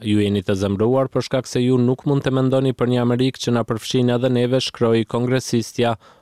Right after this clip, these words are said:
Ocasio-Cortez. Deklaratat e presidentit Trump ngjallën reagime në mesin e demokratëve. Kryetaria e Dhomës së Përfaqësuesve Nancy Pelosi i quajti komentet e tij si ksenofobike. Kur Trump u thot katër kongresistëve amerikane të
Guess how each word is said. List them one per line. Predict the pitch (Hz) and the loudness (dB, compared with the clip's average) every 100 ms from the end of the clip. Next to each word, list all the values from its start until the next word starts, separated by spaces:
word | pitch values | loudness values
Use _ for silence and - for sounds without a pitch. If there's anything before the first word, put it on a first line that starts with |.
| _ | _
Ocasio-Cortez. | 123 - 110 92 101 98 - 98 - 104 - - _ | -6 -4 -4 -2 -2 -2 -4 -6 -4 -6 -6 -18 _
Deklaratat | 117 113 113 107 107 107 113 | -6 -2 -2 -2 -2 -2 0
e | 107 | 0
presidentit | 113 104 107 107 104 104 | -2 -2 -2 -2 0 -2
Trump | 113 117 123 123 | -2 -2 0 0
ngjallën | 117 110 107 107 104 | 0 0 0 0 0
reagime | 104 98 110 107 | -2 0 0 0
në | 107 | 2
mesin | 107 - 104 | 0 0 -2
e | |
demokratëve. | 101 104 107 - 113 - 104 107 98 _ _ - | 0 -2 -2 -2 -4 -2 -2 -2 -4 _ _ -4
Kryetaria | 123 110 107 104 107 | 0 0 0 0 0
e | 101 | 0
Dhomës | 104 107 | 0 -2
së | - | -2
Përfaqësuesve | 104 95 104 - 113 104 101 | -6 -4 -4 0 0 0 0
Nancy | 104 107 104 104 | 0 0 -2 -4
Pelosi | 98 110 123 135 | 0 0 0 -2
i | |
quajti | - 117 107 113 | 0 0 0 -2
komentet | 110 110 113 107 | 0 0 0 0
e | 101 | 0
tij | - 113 - | 0 -2 0
si | 110 | -4
ksenofobike. | - 110 104 98 107 101 113 - 107 101 _ _ _ _ | -2 -2 -2 -2 -4 -2 -2 -2 -6 -6 _ _ _ _
Kur | - 107 | -4 -4
Trump | - 117 113 - | -2 -4 -4 -4
u | |
thot | 110 117 110 - | -4 -2 -4 -2
katër | 113 - 101 | -4 -2 -4
kongresistëve | 107 104 107 - 113 - 110 107 | -2 0 -2 -2 -6 -2 0 0
amerikane | 107 107 104 - 113 110 | 0 0 -2 -2 -2 -2
të | - | -4